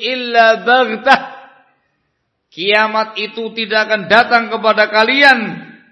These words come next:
melainkan dengan tiba-tiba. Tidak ada yang menyadari. Nggak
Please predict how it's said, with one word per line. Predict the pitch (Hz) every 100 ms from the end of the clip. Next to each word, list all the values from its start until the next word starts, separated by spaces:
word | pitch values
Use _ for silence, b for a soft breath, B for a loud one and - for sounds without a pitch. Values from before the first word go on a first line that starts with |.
| _
melainkan | 135 143 143 143 143 135 143 135 123 -
dengan | 120 117 117 139 131 -
tiba-tiba. | 160 123 - 107 - 107 92 85 _ _ _ _ _ _ _ _ _ _ _ _ _ _ _ _ _ _ _ _ _ _ _ _ -
Tidak | 139 156
ada | 170 185
yang | 190
menyadari. | 202 202 165 196 208 208 160 - - _ _ _ _ _ _ _ _ _ _ _ _ _ _ _ _ _ _ _ _ _ _
Nggak | 104 147